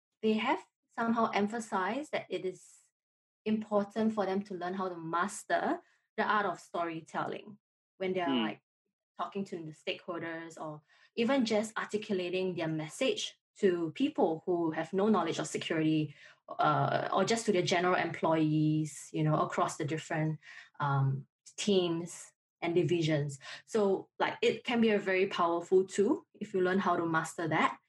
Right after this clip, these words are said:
Speaker 1: Um, and people buy into stories. So, um, yeah, like, I guess take time to think about how you can,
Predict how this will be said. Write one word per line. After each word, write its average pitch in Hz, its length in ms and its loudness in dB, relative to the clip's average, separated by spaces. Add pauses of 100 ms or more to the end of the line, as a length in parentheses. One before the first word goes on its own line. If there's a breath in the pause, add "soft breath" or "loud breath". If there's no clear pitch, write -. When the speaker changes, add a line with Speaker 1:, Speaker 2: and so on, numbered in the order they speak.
(360)
Speaker 1:
Um, 160 320 2
and 190 140 0
people 214 340 4
buy 170 300 2
into 165 380 -2
stories. - 880 -4 (260 loud breath)
So, 175 460 2
um, 165 420 0 (280)
yeah, 330 380 0
like, - 160 2
I 214 60 2
guess 247 320 0
take 302 200 -2
time 254 300 0
to 226 80 4
think 214 320 0
about - 300 2
how 190 200 4
you 190 220 4
can, 156 340 -6